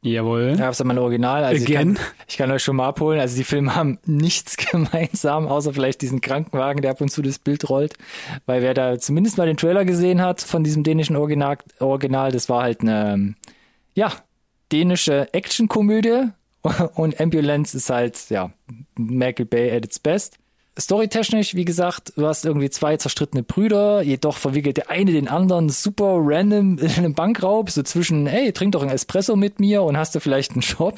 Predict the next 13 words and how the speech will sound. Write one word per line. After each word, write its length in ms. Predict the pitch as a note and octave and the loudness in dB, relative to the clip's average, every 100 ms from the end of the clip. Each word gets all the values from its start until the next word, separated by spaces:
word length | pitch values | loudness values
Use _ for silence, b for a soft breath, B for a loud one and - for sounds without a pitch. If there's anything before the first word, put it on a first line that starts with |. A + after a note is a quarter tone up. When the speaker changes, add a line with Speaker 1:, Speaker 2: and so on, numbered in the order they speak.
| - | -4
Speaker 2:
<laughs> 80 | D#3 - B C4+ B3+ G#3+ - _ | -4 -6 B -6 -4 -4 -6 _
Und 600 | D3 D3 D3 C#3+ D3 - C3 | 0 2 2 2 -2 -2 0
die, 260 | A#2+ A#2+ | 2 2
die 100 | A#2+ | 0
Bankraubbande, 1160 | A#2+ D#3+ - D#3+ D#3 D3 - D#3 D3 D#3 D3 C#3 | 0 -2 -2 -2 -2 -4 -6 -2 0 2 2 0
absolute 420 | D3 - D3+ D3 | -2 -2 -2 -2
Klischee-Abziehbilder, 1120 | - C#3+ - C#3+ C#3 - C3+ C3+ C3 C3 C3 | -4 -4 -2 -2 -2 -6 -2 0 0 0 0
alle 220 | C3+ C#3+ | 0 0
recht 240 | C#3 D3 - | -2 -2 0
hohl 160 | E3+ | 2
in 80 | E3 | 2
der 80 | D#3 | 0
Birne 500 | C#3 D#3 D#3+ D#3+ D#3+ | 0 0 2 0 -2